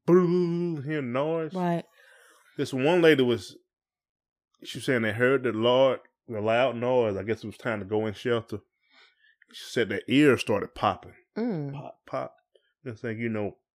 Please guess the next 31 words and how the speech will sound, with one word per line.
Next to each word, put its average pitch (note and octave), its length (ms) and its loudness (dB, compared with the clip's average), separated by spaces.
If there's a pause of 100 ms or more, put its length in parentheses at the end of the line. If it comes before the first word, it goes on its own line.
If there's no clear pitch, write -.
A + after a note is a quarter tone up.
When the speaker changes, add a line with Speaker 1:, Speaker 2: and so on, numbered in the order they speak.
(260)
Speaker 1:
boom! C4 680 6 (1000)
I A#2+ 60 -20
can A2+ 100 -14
imagine F#2+ 400 -4
that. G2+ 260 -6
Scary, A2 460 -2
man. F2 420 -12
He F#2 80 -18
just, G2+ 200 -14 (280)
and G2 100 -12
it F2+ 100 -12
hit A2 160 -6
it - 80 -10
hard. G#2+ 240 -4
It G2+ 40 -4
hit A#2 140 -4
a - 60 -12
plant. C3 420 -6 (1600)
Said, G2+ 340 -10
she - 100 -18 (120)
said G2+ 340 -8
she - 160 -18
heard A#2 160 -2
rumbles B2 680 -2
and G2 180 -6
wind B2+ 260 -4
and G2+ 100 -4
their G2 140 -6
ears A2+ 360 2
started F2+ 300 -10
popping. F#2 400 -10